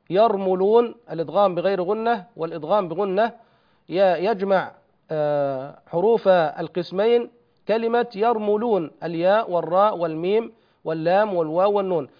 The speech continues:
فهنا أدغمت النون في النون للتماثل، وأدغمت النون في اللام والراء للتقارب بينهما في المخرج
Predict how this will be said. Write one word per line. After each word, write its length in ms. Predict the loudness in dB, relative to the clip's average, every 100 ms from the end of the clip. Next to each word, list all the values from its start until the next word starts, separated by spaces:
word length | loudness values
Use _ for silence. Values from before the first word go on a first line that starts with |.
| _ _
فهنا 500 | 0 2 4 4 2 -2
أدغمت 580 | -4 0 0 0 -2 -8 -6
النون 580 | -4 2 2 4 2 0 -8
في 320 | -6 -2 -2
النون 360 | 0 2 2
للتماثل، 760 | 0 -6 -4 0 2 2 -2 -4 _ _ _ _ -10
وأدغمت 840 | -8 -4 0 2 2 0 -12 -20 _ _ _ -4
النون 560 | -2 4 4 4 2
في 140 | 0 -6
اللام 640 | 0 2 2 2 -2 0
والراء 500 | -2 0 2 2 2
للتقارب 1160 | -2 -2 -4 -2 -2 4 4 4 0 -2 -2 -4
بينهما 800 | -2 0 0 0 0 2 4 2
في 320 | -2 -6 -4
المخرج 380 | -2 -2 2 0